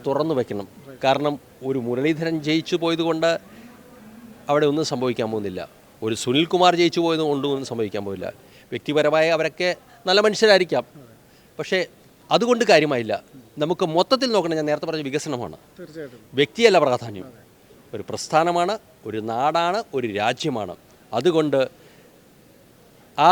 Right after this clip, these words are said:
Speaker 1: വരദാനം നരേന്ദ്രമോദിജി എന്ന പ്രതിഭാസം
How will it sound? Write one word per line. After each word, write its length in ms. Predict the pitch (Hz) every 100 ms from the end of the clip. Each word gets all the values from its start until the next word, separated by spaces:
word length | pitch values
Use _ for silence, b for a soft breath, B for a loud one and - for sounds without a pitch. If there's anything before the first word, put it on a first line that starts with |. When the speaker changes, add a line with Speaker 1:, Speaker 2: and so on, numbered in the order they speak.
| 190
Speaker 1:
വരദാനം 500 | 151 196 180 190 143 110 _ _ _ _ _ _ - - - - 127
നരേന്ദ്രമോദിജി 640 | 156 190 196 190 180 185 165
എന്ന 120 | 151
പ്രതിഭാസം 520 | 147 165 165 156 151